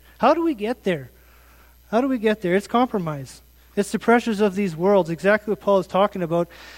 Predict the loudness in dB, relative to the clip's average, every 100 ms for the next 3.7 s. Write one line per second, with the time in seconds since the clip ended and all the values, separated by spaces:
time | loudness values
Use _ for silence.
0 | -14 -2 2 4 2 2 -2 0 0 2
1 | 0 2 2 2 -2 -4 -4 -2 2 2
2 | 0 -10 -20 -20 -8 -4 0 0 0 -4
3 | 0 0 0 -2 2 2 2